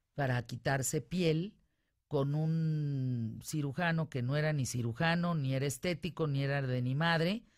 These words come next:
y por poco y se muere porque le dejó un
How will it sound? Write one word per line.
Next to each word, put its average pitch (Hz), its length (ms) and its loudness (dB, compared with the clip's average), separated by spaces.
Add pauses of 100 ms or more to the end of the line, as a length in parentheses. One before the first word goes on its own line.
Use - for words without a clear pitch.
(420)
y 127 100 -4
por 143 220 -2
poco 143 180 -6
y 147 40 -4
se 156 120 2
muere 170 460 0 (480)
porque 160 400 2
le 156 160 2
dejó 151 640 0
un 165 300 0